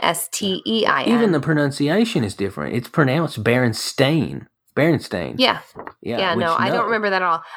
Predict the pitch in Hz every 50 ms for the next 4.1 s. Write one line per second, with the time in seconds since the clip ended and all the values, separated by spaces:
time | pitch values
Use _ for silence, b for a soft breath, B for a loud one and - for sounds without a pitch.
0 | B _ 220 240 294 339 277 311 285 254 226 196 185 175 180 214 226 233 254 277
1 | 247 226 220 214 202 214 208 190 180 165 156 156 - 165 165 165 160 - 160 160
2 | 160 - - - 254 269 294 269 240 226 214 - - - 185 180 185 185 170 170
3 | 185 196 196 214 - - 196 185 170 165 151 147 151 - 156 - - - - -
4 | -